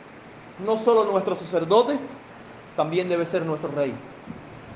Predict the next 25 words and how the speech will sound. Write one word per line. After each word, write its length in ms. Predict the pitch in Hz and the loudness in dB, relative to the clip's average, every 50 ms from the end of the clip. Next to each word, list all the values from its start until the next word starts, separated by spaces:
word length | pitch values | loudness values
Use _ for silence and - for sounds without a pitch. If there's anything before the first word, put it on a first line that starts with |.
| - - - | -16 -12 -4
No 180 | 185 208 233 233 | 2 4 4 4
solo 280 | 233 269 262 247 233 | 6 6 6 8 8
debe 200 | 233 247 254 247 | 8 8 8 6
revelarnos 540 | 226 220 214 208 202 214 233 254 247 233 226 | 6 4 4 4 6 6 6 6 6 4 6
la 100 | 220 202 | 6 8
verdad 400 | 202 196 196 190 214 240 269 269 | 8 6 6 6 6 6 8 6
acerca 420 | 233 - 262 233 226 233 226 208 208 | 4 4 4 2 4 6 6 6 6
de 100 | 202 208 | 6 6
Dios, 220 | 226 247 294 - - - - - - - - - - - | 6 6 6 4 -2 -6 -10 -14 -16 -18 -18 -18 -14 -10
no 240 | 202 208 226 254 247 | -2 2 4 4 6
solo 280 | 254 269 254 240 233 226 | 6 6 6 6 8 8
debe 280 | 247 254 254 247 233 | 8 8 8 6 4
interceder 720 | 233 - 226 226 208 202 196 - 202 196 208 247 269 269 - | 4 2 2 2 2 2 2 2 2 4 6 4 4 4 2
por 140 | 240 226 | 2 2
nosotros 440 | 220 220 220 220 247 247 247 247 226 | 2 0 2 6 6 6 6 6 6
delante 380 | 226 214 220 226 240 226 226 220 | 6 6 6 6 4 4 4 4
de 100 | 208 202 | 4 6
Dios, 300 | 214 233 269 302 285 - - - - - - - - | 6 6 6 6 6 2 -4 -8 -10 -12 -10 -4 -4
también 440 | 175 165 165 165 220 220 214 202 | -2 -2 0 2 2 2 2 4
debe 220 | 190 220 220 214 196 | 2 4 4 4 4
gobernar 680 | 180 180 175 165 170 165 160 160 180 226 311 330 330 | 4 4 4 4 4 4 2 2 4 6 6 6 6
nuestras 360 | 285 285 277 277 277 240 202 185 | 6 6 6 6 6 4 4 4
vidas 340 | 202 202 190 185 180 180 - - | 2 2 4 4 4 4 4 2
como 220 | 226 233 240 233 | 4 6 6 6
Dios. 240 | 240 277 311 285 | 8 8 6 6